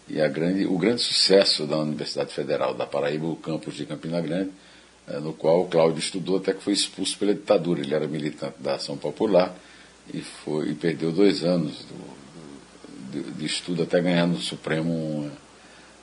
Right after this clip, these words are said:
eh, a volta à escola. Mas ele hoje faz muito sucesso como, eh, eh, analista de cenários futuros, né? E ele me deu uma entrevista em que disse que o Brasil tem jeito, não jeitinho,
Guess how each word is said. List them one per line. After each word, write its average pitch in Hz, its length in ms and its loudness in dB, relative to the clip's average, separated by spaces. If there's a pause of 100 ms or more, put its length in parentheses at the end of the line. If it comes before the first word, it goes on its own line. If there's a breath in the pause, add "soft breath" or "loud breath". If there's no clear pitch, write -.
eh, 71 240 -10
a 73 180 -4
volta 78 380 2
à 87 40 4
escola. 73 480 2 (680 loud breath)
Mas 113 240 6
ele 151 160 8
hoje 165 200 8
faz 143 140 6
muito 165 180 2
sucesso 135 380 6
como, 135 540 0 (100)
eh, 87 480 -4 (800 soft breath)
eh, 71 540 -12
analista 135 720 4
de 110 440 -2 (100)
cenários 107 640 4
futuros, 85 500 -4
né? 82 100 -10 (560 loud breath)
E 147 80 6
ele 170 120 6
me 175 80 6
deu 117 160 4
uma 120 80 4
entrevista 135 480 4
em 151 60 0
que 143 120 0
disse 147 200 0
que 156 60 0
o 156 40 -2
Brasil 143 320 8
tem 190 200 6
jeito, 127 420 6
não 151 220 6
jeitinho, 135 500 2